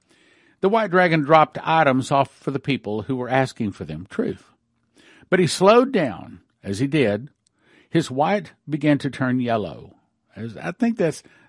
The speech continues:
that's compromise, but it's also cowardice, okay? They're not fighting. The Christians don't fight. Begin to turn yellow. Uh, in Texas, we call them yellow bellies, okay? <laughs> Begin to turn yellow.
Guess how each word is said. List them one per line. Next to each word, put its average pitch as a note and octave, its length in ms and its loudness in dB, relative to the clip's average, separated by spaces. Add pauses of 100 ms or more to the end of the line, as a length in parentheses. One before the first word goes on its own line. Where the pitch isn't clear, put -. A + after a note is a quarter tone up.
that's E3 160 -2
compromise, C3 600 0
but D#3 140 -4
it's D#3+ 160 -6
also G3+ 240 0
cowardice, G3+ 720 -2 (180)
okay? A#2 440 -2 (320)
They're E3 120 2
not F#3+ 200 2
fighting. A#3+ 500 4 (280)
The - 60 -10
Christians F#3+ 460 0
don't F#3 240 -4
fight. C#4 380 -4 (640)
Begin G3+ 220 0
to F#3 100 2
turn E3 240 0
yellow. D3+ 320 2
Uh, E3 720 -4
in D#3 120 -4
Texas, C3+ 440 -2
we C3 100 -2
call A#2+ 220 -4
them A2 240 -6 (100)
yellow C#3+ 220 4
bellies, D#2+ 420 -6 (140)
okay? F#2 260 -4 (240)
<laughs> C3+ 220 -2 (480)
Begin G3+ 240 4
to F3 100 -4
turn F#3+ 240 2
yellow. C#3 380 2